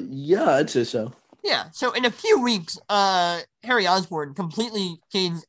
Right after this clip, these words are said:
Speaker 2: all side effects from this disease and
Speaker 1: Yeah.
Speaker 2: starts deteriorating himself, which I don't understand anything about that.
Speaker 1: Yeah, Harry's in his twenties.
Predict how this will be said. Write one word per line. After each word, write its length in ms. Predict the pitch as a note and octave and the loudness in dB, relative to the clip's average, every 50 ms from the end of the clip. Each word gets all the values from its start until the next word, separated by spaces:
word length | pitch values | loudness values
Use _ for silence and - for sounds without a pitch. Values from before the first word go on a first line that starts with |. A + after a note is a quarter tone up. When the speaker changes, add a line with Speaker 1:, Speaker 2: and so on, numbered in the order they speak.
| _ _ _ | _ _ _
Speaker 2:
all 260 | - F#3+ G#3 A3+ A#3 A3+ | 4 6 6 6 6 4
side 260 | - - E3+ F3 F3+ | 2 0 0 0 0
effects 380 | G#3+ D3+ G#3 G#3+ - - - | 0 -2 -4 -6 -6 -10 -14
from 260 | - - E3 C#3 C3+ C3+ | -8 -6 -6 -6 -4 -6
this 220 | C3+ C3+ C3+ - - - - - _ _ _ - | -8 -8 -8 -12 -18 -20 -20 -20 _ _ _ -10
disease 400 | D#3+ D3+ D3 D3+ D3 C#3 B2+ A#2+ | -10 -8 -6 -6 -6 -6 -6 -6
and 100 | - - | -8 -8
Speaker 1:
Yeah. 40 | |
Speaker 2:
starts 260 | C3+ - E3 E3 D#3+ - | -6 -4 -4 -4 -4 -6
deteriorating 640 | E3+ - - F#3 E3+ E3 D3+ D3 C#3+ C#3 C3+ C3 B2+ | -10 -8 -6 -4 -2 -2 -2 -2 -4 -4 -6 -8 -10
himself, 420 | B2+ B2 A#2 - C#3+ B2+ A#2 A2 - _ - - - _ _ _ | -12 -16 -12 -8 -6 -6 -6 -8 -12 _ -20 -20 -20 _ _ _
which 280 | E3 E3 D#3+ - - - _ _ _ _ _ | -6 -6 -6 -6 -10 -12 _ _ _ _ _
I 80 | - F#3 | -4 -4
don't 380 | F3 D3+ C#3+ - G#3 G#3+ G#3+ - _ _ - | -4 -4 -4 -2 -2 -2 -2 -6 _ _ -10
understand 880 | E3+ F3+ E3+ E3+ E3 E3 D#3 - - E3+ C#3+ E3+ F#3+ G#3+ G#3 F#3 E3+ - | -8 -8 -6 -6 -6 -6 -8 -8 -8 -4 -2 0 0 -2 -2 -6 -6 -6
anything 340 | - F#3+ G3+ A#3 A#3 G#3 C#3 | -4 -2 -2 -2 -4 -6 -8
about 380 | C#3 C3 A#2+ C#3 E3 G#3 - C4 | -8 -6 -2 0 0 2 2 0
that. 260 | C4 C4 C4 B3+ - | 0 0 0 0 0
Speaker 1:
Yeah, 220 | G3 A3+ - - - _ _ _ | 0 0 0 -2 -8 _ _ _
Harry's 400 | - E3+ G3 G#3+ B3 B3+ B3 A3+ | -2 2 2 4 4 4 4 4
in 80 | A#3 G3+ | 2 2
his 180 | E3 D3 C3+ | 0 0 -2
twenties. 640 | - - - G#3 A3 G3 C#3+ A#2 A2 G#2+ A2+ - - | -6 -4 0 2 2 2 2 0 0 -2 -4 -8 -12